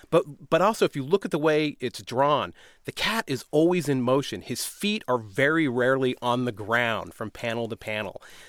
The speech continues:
The hat, half the time, is, is reflecting the cat's mood,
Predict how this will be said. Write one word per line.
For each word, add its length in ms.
The 120
hat, 520
half 220
the 80
time, 360
is, 320
is 200
reflecting 640
the 80
cat's 380
mood, 460